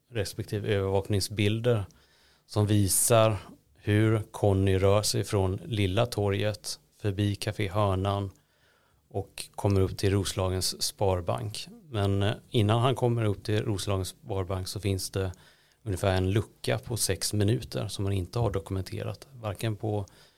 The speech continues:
övervakningsfilm eller bilder. Och här resonerar väl tingsrätten så att här har Conny haft gott om tid att anlägga en brand. Och dessutom så kan man se på övervakningsbilder att han korsar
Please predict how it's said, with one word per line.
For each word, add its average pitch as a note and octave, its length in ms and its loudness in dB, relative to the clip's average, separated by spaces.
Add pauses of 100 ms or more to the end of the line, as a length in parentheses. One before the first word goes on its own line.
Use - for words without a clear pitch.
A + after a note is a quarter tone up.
(140)
övervakningsfilm G2+ 880 -2
eller G#2+ 200 0
bilder. G#2 520 -4 (800)
Och F#2+ 120 -2
här G#2 200 6
resonerar A2 500 6
väl G2+ 140 6
tingsrätten G#2+ 760 0
så G#2 240 0
att - 360 -4
här A2+ 200 2
har G#2+ 260 6
Conny F#2+ 420 -2
haft - 380 -4
gott A2+ 340 -2
om G2+ 100 -2
tid G2+ 300 -6 (500)
att - 400 -6 (200)
anlägga A2+ 600 -2 (140)
en A#2 160 -2
brand. G#2 420 -4 (880)
Och - 240 -8
dessutom A2 480 4
så B2+ 100 -2
kan A#2+ 140 2
man A2+ 100 6
se G#2+ 220 4
på G2+ 460 2
övervakningsbilder G2+ 1300 0
att G#2 240 -2
han G2 300 -2 (180)
korsar B2 640 0